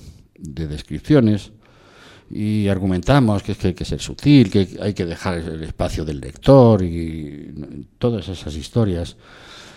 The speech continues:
yo creo que detrás hay una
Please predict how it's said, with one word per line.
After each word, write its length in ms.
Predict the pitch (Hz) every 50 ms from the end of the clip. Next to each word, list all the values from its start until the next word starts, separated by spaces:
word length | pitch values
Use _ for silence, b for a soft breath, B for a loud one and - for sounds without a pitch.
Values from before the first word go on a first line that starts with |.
| B B B B B
yo 240 | - - - 131 143
creo 240 | 143 - 139 143 135
que 140 | - 113 98
detrás 680 | 90 85 - - 117 123 131 131 120 - - - - - B B B B _ _ _ _ _ _ -
hay 340 | 95 98 101 107 110 110
una 500 | 104 90 98 104 98 101 110 113 113 104